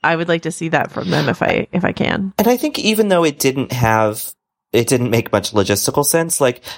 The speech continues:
Speaker 2: the moment when Akecheta is reunited with his lost love, um,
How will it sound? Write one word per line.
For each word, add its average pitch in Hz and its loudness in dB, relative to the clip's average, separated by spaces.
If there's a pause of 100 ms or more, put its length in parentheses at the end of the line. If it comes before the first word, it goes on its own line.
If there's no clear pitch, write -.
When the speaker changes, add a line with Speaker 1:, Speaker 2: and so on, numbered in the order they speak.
(140)
Speaker 2:
the 160 2
moment 175 0
when 110 0
Akecheta - -2
is 98 0
reunited 92 2
with 92 0
his 98 -2
lost 90 0
love, 87 0 (580)
um, 104 -2